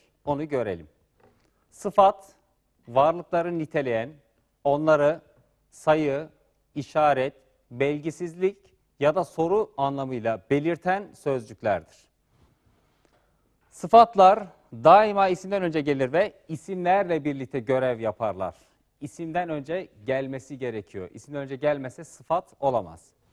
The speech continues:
Burada da örneklerimize bakalım. İsim tamlamaları konusunu çok iyi bilmemiz gerekiyor. İsim tamlamalarında üç tane sorumuz vardı.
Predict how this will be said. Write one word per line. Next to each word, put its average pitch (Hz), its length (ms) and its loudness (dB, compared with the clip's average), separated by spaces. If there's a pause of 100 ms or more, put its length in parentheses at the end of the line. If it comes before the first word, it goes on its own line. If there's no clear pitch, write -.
(1400)
Burada 220 280 6
da 233 240 6
örneklerimize 202 680 0
bakalım. 180 420 0 (1200)
İsim 202 440 -14
tamlamaları 180 560 -2
konusunu 180 380 -10
çok 185 220 -6
iyi 165 200 -8
bilmemiz 139 400 -8
gerekiyor. 127 540 -10 (120)
İsim 196 280 -14
tamlamalarında 156 880 -4 (420)
üç 196 200 -12
tane 170 240 -4
sorumuz 165 500 -8
vardı. 98 320 -2